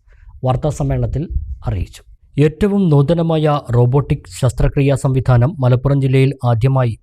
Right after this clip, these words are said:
പെരിന്തൽമണ്ണയിൽ നിലവിൽ വന്നു. റോബോട്ടിക് സർജറിയിൽ വിദഗ്ധ പരിശീലനം നേടിയ ഡോക്ടർമാരുടെ നേതൃത്വത്തിലാണ് റോബോട്ടിക് ശസ്ത്രക്രിയാ വിഭാഗം ആരംഭിച്ചിരിക്കുന്നതെന്ന് ആശുപത്രി അധികൃതർ അറിയിച്ചു. ശരീരഭാഗങ്ങൾ തുറന്ന് ശസ്ത്രക്രിയ ചെയ്യുന്നതിന് പകരമായി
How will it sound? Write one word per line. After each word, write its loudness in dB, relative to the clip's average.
പെരിന്തൽമണ്ണയിൽ 2
നിലവിൽ 2
വന്നു. 2
റോബോട്ടിക് 2
സർജറിയിൽ 0
വിദഗ്ധ 2
പരിശീലനം 0
നേടിയ 2
ഡോക്ടർമാരുടെ 0
നേതൃത്വത്തിലാണ് 0
റോബോട്ടിക് 0
ശസ്ത്രക്രിയാ -2
വിഭാഗം 0
ആരംഭിച്ചിരിക്കുന്നതെന്ന് 2
ആശുപത്രി 0
അധികൃതർ 2
അറിയിച്ചു. 0
ശരീരഭാഗങ്ങൾ 2
തുറന്ന് -2
ശസ്ത്രക്രിയ -2
ചെയ്യുന്നതിന് 0
പകരമായി 0